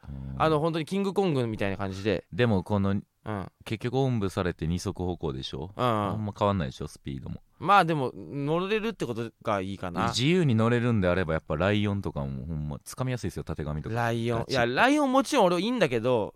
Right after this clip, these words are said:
Speaker 2: ライオンと、まあ、い-、散歩とかするじゃんか。
Speaker 1: うん。
Speaker 2: でも絶対怖がられんのよ。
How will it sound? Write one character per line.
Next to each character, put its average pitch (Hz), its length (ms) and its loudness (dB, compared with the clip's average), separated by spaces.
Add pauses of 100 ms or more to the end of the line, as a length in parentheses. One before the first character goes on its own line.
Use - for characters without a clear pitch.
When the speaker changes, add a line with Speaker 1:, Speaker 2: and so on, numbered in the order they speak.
(120)
Speaker 2:
ラ 175 140 -2
イ 202 120 -2
オ 202 80 0
ン 190 80 -4
と、 190 140 -2
ま 160 320 2 (920)
あ、 151 40 -8
い-、 147 140 -10
散 165 240 0
歩 151 120 -4
と 156 120 -6
か 127 80 -4
す - 100 -10
る 139 80 -2
じ 123 80 -4
ゃ 113 60 -4
ん 92 80 -8
か。 85 240 -10 (800)
Speaker 1:
う 135 60 -12
ん。 - 20 -
Speaker 2:
で 139 60 -4
も 120 40 -10
絶 165 160 -2
対 - 100 0
怖 302 280 2
が 311 100 4
ら 311 80 4
れ 311 80 -2
ん 233 80 -4
の 131 80 -4
よ。 - 140 -12